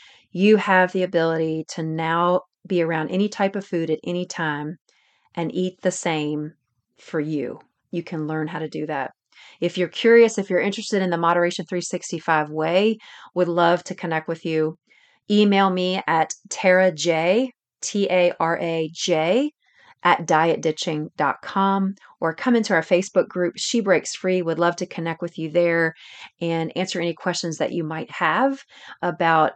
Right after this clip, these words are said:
breaking free from this all or nothing way of nutrition and being able to reach your goals in a way that's sustainable.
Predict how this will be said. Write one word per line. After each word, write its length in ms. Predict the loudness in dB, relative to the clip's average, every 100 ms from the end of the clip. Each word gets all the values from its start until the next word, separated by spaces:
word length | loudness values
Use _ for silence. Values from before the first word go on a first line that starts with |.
| -4
breaking 400 | -4 -2 -2 -4
free 400 | -6 -4 -2 -4
from 300 | -6 -6 -6
this 180 | -8 -8
all 220 | -4 -2 -2
or 100 | -4
nothing 480 | -6 -6 -6 -8 -8
way 400 | -6 -4 -2 -2
of 280 | -2 -6 -4
nutrition 680 | -10 -8 -10 -8 -8 -8 -10 _ _ _ _
and 280 | -8 -6 -4
being 240 | -2 -2 -2
able 220 | -4 -6
to 160 | -6
reach 240 | -6 -6 -6
your 80 | -6
goals 400 | -4 -2 -4 -6
in 140 | -8
a 60 | -4
way 200 | -4 -4
that's 180 | -6
sustainable. 760 | -8 -8 -6 -2 -2 0 -2